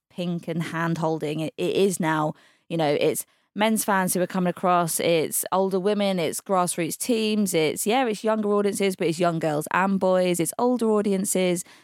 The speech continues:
Um, and I was looking a little bit around the sort of stats that were coming out from the demographic around the, uh, the Women's Euros, and, um, the vast majority of the ticket sales were kind of coming from the twenty-seven to forty-seven age gap. Uh, but interestingly enough, uh,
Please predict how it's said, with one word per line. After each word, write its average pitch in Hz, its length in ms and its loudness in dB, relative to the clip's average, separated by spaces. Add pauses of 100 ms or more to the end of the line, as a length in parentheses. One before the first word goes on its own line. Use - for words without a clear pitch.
(120)
Um, 175 360 2
and 185 120 4
I 196 40 6
was 196 120 2
looking 226 240 4
a 208 40 2
little 180 180 2
bit 165 140 2
around 165 220 2
the 170 80 -4
sort - 160 -4
of 156 60 -6
stats 180 400 0
that - 80 -6
were 160 80 -8
coming 160 240 -6
out 147 180 -2
from 160 240 -4
the 151 80 -4
demographic 165 580 -6
around 156 260 -6
the, 147 200 -2
uh, 147 100 -2
the 160 120 -6
Women's 156 260 -4
Euros, 165 500 -2
and, 160 240 -2
um, 160 220 0 (280)
the 170 60 -12
vast 214 240 4
majority 202 360 2
of - 0 -
the 170 80 0
ticket 185 260 -4
sales 170 220 0
were 180 60 -10
kind 170 180 -2
of 170 60 -4
coming 170 200 -4
from 165 140 -4
the 160 60 -2
twenty-seven 160 600 -6
to - 80 -12
forty-seven 156 640 -4
age 151 260 -2
gap. 123 340 -4 (280)
Uh, 160 120 2
but 165 140 2
interestingly 208 540 2
enough, 165 480 -2
uh, 160 320 0